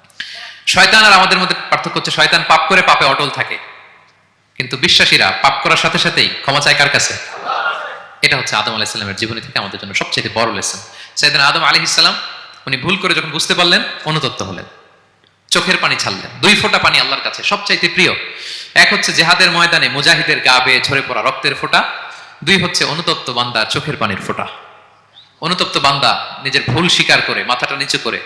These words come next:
চোখের পানি ছেড়ে দিয়ে যখন আল্লাহর কাছে কাঁদে, তার চোখের পানি চোখ বেয়ে, নাকের ডগা বেয়ে জমিনে ড্রপ করার আগেই আল্লাহ তার সব গুনাহ মাফ করে দেয়। সাইয়েদনা আদম আলাইহিস সালাম কাঁদতে আরম্ভ করলেন,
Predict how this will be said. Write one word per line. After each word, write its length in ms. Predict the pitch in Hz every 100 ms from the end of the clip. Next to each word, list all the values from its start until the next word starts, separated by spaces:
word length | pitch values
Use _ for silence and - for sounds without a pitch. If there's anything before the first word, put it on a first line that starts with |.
| -
চোখের 260 | 147 151
পানি 180 | - 139
ছেড়ে 220 | - 127
দিয়ে 160 | 123 117
যখন 200 | 113 113
আল্লাহর 220 | 110 113
কাছে 180 | 113 135
কাঁদে, 340 | 135 127 190 - - - - - -
তার 100 | 165
চোখের 280 | 165 190 208
পানি 160 | 202 185
চোখ 240 | - 208
বেয়ে, 560 | 170 175 185 185 185 -
নাকের 280 | 139 - 147
ডগা 240 | 147 151
বেয়ে 300 | 156 151 127
জমিনে 300 | - 160 170
ড্রপ 240 | 151 139 147 -
করার 220 | 156 139
আগেই 320 | 127 151 139
আল্লাহ 200 | 123 120
তার 100 | -
সব 220 | 113 139 -
গুনাহ 180 | 110
মাফ 140 | 98 92
করে 180 | 113 92
দেয়। 180 | 95 - - - 196 - - - - - - - - - - - - _ _ _ _ -
সাইয়েদনা 300 | - 143 135
আদম 100 | 123
আলাইহিস 200 | 123 120
সালাম 240 | - 120 -
কাঁদতে 220 | 139 -
আরম্ভ 180 | 127 113 104
করলেন, 200 | 90